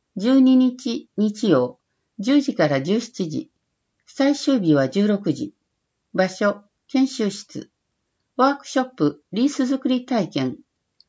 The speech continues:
五月十一日土曜、十時から十二時。十人。材料費六百円。光オープンガーデン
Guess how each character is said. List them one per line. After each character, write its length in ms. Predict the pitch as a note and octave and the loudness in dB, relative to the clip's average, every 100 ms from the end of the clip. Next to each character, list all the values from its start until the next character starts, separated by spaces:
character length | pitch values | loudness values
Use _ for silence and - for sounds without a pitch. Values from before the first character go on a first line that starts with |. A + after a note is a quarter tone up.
| _ _ | _ _
五 160 | B3+ C#4+ | 2 2
月 320 | B3 B3 D#3 | 0 0 0
十 180 | F3+ A3+ | 2 0
一 240 | A3 G#3 | -2 2
日 480 | G3+ F3+ F#3 D#3 - _ | 2 0 -4 -8 -10 _
土 160 | F3+ G3 | 0 2
曜、 360 | G3+ D3 - _ _ _ _ _ - | 4 2 -4 _ _ _ _ _ -8
十 260 | G3 D4 | 0 2
時 160 | C#4+ A3 | 4 0
か 160 | G#3+ D3+ | -2 -4
ら 200 | D#3 - | -4 -8
十 240 | E3 G3+ A3 | -6 -2 2
二 200 | G3 D#3 | 2 0
時。 200 | C#3 - _ _ _ _ _ _ _ | -4 -10 _ _ _ _ _ _ _
十 220 | F3+ A3+ B3+ | -4 0 2
人。 320 | F#3 C3+ D3 _ _ _ _ _ _ _ | 2 0 -6 _ _ _ _ _ _ _
材 260 | G3 C#4 C#4 | 0 0 2
料 200 | C#4 C#4 | 2 2
費 340 | - C#3+ - _ | -2 -6 -6 _
六 240 | D3+ F3+ | 0 0
百 280 | F3+ G3+ G3 | 0 -4 0
円。 240 | C#3 C#3+ - _ _ _ _ _ _ _ _ _ _ _ | 0 -2 -12 _ _ _ _ _ _ _ _ _ _ _
光 500 | - - C#4 C#4 C4 - | -20 -4 0 0 -2 0
オ 160 | C4+ | 2
ー 20 | D4 | 2
プ 140 | C#4 | 2
ン 100 | C#4 | 4
ガ 200 | C4 A#3+ | 4 2
ー 60 | D#3+ | 2
デ 120 | C3+ | -2
ン 120 | D3 | -4